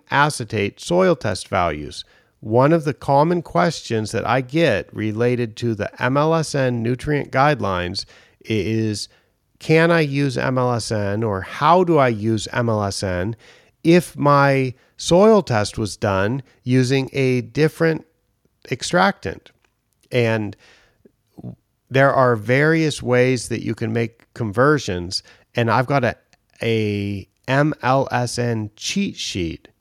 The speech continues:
that I suppose I put a link to. Yes, I did. Um, I've, so in the M L S N cheat sheet,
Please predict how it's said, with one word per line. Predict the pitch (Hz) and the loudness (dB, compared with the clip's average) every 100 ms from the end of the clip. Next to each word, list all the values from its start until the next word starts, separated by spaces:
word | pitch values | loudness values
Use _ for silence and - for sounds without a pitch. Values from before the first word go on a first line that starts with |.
| _ - | _ -4
that | 107 - | -2 -2
I | 113 | -4
suppose | - - _ - 185 175 104 92 95 - - - _ _ _ _ _ | -4 -12 _ -6 0 2 2 0 -6 -12 -14 -16 _ _ _ _ _
I | - | -10
put | - 101 | -6 -4
a | |
link | 90 87 - | -4 -6 -8
to. | 90 | -10
Yes, | 95 113 - | -4 -2 -2
I | 107 | -4
did. | 90 98 78 - _ _ _ _ _ _ _ _ | -2 -2 -4 -8 _ _ _ _ _ _ _ _
Um, | - 110 98 92 92 - _ _ _ | -4 -2 -2 -4 -8 -14 _ _ _
I've, | 117 127 120 - | 2 2 0 -10
so | - 120 | 0 2
in | - 139 131 | 2 2 2
the | - | 2
M | 156 196 | 2 4
L | 208 | 4
S | 185 | 4
N | 147 123 107 | 2 0 -4
cheat | - 202 196 - | -2 0 0 -2
sheet, | 120 107 104 | -2 -2 -2